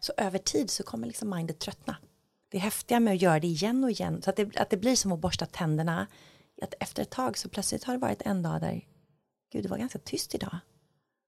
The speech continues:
Och någon månad, två månader, tre månader senare var det tyst tre dagar i rad. Och sen blir det som en plats där mindet vet att det har ingen chans ändå.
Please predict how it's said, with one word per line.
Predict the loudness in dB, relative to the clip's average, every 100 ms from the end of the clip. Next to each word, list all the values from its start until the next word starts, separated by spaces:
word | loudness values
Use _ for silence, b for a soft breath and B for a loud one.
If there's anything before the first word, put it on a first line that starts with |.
| _
Och | -2
någon | 2
månad, | 2 2 0 -6
två | -6 -2
månader, | 0 0 -2
tre | -2 -2
månader | 0 0
senare | 0 0 0 0
var | -2
det | -4
tyst | -4 -4 -4
tre | -2 -2
dagar | 0 0
i |
rad. | 0 0 -2 -4 -10 b b b -4
Och |
sen | -2 2 2
blir | 4 4
det | 4
som | 2 0
en | 0
plats | 0 -2 -2 -2
där | 0 2 0 -4 b b b b b _ _ -10
mindet | -4 -2 0 2
vet | 2 2
att | 0
det | 0
har |
ingen | 2 0
chans | 0 -2 0 0 -2
ändå. | -2 -2 -4 -8